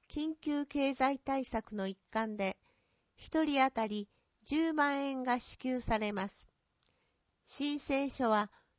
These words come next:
五月七日に対象全世帯に発送していますので、申請がお済みでない人は期限までに申請してください。対象。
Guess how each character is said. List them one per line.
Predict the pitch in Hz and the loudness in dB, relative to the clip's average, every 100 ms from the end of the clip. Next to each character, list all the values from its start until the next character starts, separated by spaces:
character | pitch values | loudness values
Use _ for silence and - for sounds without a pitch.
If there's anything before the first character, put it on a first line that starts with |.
| _ | _
五 | 285 | 2
月 | 302 294 - 226 | 4 2 0 -2
七 | 214 240 262 | 0 0 0
日 | 269 | 0
に | 240 214 | -2 -2
対 | 240 277 | 0 0
象 | - 269 247 | 0 0 0
全 | 262 302 294 | 0 -2 -2
世 | 269 - | -4 -2
帯 | 220 214 | 0 0
に | 202 | -4
発 | 202 233 - | -4 -6 -4
送 | - 254 | -2 -2
し | - | -2
て | - 233 | -2 -2
い | 226 | -2
ま | 220 | -4
す | - 214 | -6 -8
の | 202 | -4
で、 | 190 196 - _ _ _ _ | -4 -6 -8 _ _ _ _
申 | - 294 285 | -6 -2 -2
請 | - 269 269 | 0 2 4
が | 254 | 4
お | 254 | 2
済 | - 285 | 0 -6
み | 285 | -2
で | 262 269 | 0 0
な | 262 254 | 0 0
い | |
人 | 240 - 220 | -4 -2 0
は | 202 202 - _ _ | 0 -2 -12 _ _
期 | - 302 | -6 0
限 | 277 262 | 0 0
ま | 226 | -2
で | 220 214 | 0 -2
に | 220 | -2
申 | 214 262 277 | -4 -4 -4
請 | - 262 254 | -2 0 0
し | - | -2
て | 240 | -6
く | - | -2
だ | 214 | -4
さ | 220 220 196 | -2 -2 -2
い。 | - _ _ _ _ _ _ _ _ _ _ _ _ _ _ _ _ _ _ _ | -2 _ _ _ _ _ _ _ _ _ _ _ _ _ _ _ _ _ _ _
対 | - 269 277 | -2 0 -2
象。 | - 269 240 226 | 0 4 4 4